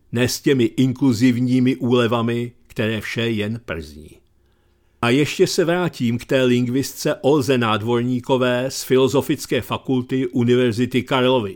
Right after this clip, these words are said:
jak jinak, která říká, že pokud se alespoň na základní úrovni seznámí s němčinou, nebudou se bát, když dostanou nabídku jezdit třeba kamionem do Německa.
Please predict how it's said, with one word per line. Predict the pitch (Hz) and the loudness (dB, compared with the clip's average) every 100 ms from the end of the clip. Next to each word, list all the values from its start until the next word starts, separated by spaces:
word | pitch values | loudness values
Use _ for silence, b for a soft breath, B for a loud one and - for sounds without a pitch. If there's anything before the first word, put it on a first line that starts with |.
| - | -10
jak | 113 117 135 | -6 -2 0
jinak, | 107 85 - B B B | 0 -2 -14 B B B
která | - 139 127 120 | -4 2 4 2
říká, | 107 120 104 127 113 117 131 b b b | 0 -4 -2 -2 -2 -4 -10 b b b
že | - 123 | -2 0
pokud | 160 135 170 - | 2 0 0 0
se | 160 | -4
alespoň | - 165 185 - 135 120 | 0 0 0 0 -2 0
na | 123 107 | 0 0
základní | 123 127 170 156 147 | 0 0 -4 -2 -2
úrovni | 135 139 143 139 147 | -2 0 0 0 -2
seznámí | - 117 117 131 117 | 0 0 0 -2 -4
s | - | -2
němčinou, | 120 127 - 131 127 135 B B B | -4 -4 -4 -2 0 -2 B B B
nebudou | 139 185 190 180 175 | 2 4 4 4 2
se | - 113 | 0 -4
bát, | 98 117 123 139 - | -2 -2 -2 -6 -10
když | 113 113 107 | -4 -2 0
dostanou | 123 - 147 120 | -2 0 0 0
nabídku | 104 110 113 127 - 127 | 0 0 0 -2 -2 0
jezdit | 120 120 98 135 | 2 2 0 -4
třeba | - 113 127 | -2 -4 -4
kamionem | 120 107 110 110 127 120 | -4 -2 -2 -2 -2 -2
do | 101 | -4
Německa. | 87 82 - - | -6 -16 -20 -20